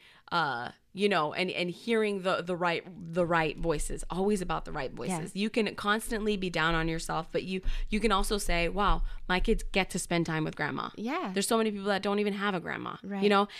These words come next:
Speaker 1: And so you just switch it up like that, you
Speaker 2: That's
Speaker 1: know?
Speaker 2: right.
Speaker 1: If it, like, it's all about perspective.
Speaker 2: That's right. And the enemy can rob you of the moments that you do have to engage with them if you're continually,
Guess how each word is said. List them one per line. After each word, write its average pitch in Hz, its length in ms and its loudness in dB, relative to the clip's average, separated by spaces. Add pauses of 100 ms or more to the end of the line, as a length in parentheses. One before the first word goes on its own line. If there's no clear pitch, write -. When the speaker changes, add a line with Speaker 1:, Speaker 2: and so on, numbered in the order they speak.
(100)
Speaker 1:
And 208 160 2
so 208 80 0
you 202 220 0
just - 360 -6
switch 269 320 -2
it 208 80 0
up 165 160 -2
like 139 200 -10
that, - 240 -4
you 196 60 -2
Speaker 2:
That's 180 100 0
Speaker 1:
know? 180 140 4
Speaker 2:
right. 175 100 2
Speaker 1:
If - 40 -10
it, 190 120 -2
like, 202 140 2
it's - 100 -8
all 214 120 4
about 208 220 2
perspective. - 500 -12
Speaker 2:
That's - 200 -2
right. 233 80 4
And 240 160 2
the - 20 2
enemy 330 220 2
can 220 120 0
rob 208 240 8
you 208 80 2
of 196 80 -2
the 208 60 2
moments 196 360 2
that 202 60 -8
you 196 120 -6
do 220 140 -8
have 277 260 -4
to - 120 -4
engage 196 340 -2
with 202 120 -6
them 190 180 -4
if 190 160 -4
you're 180 120 -2
continually, 190 640 0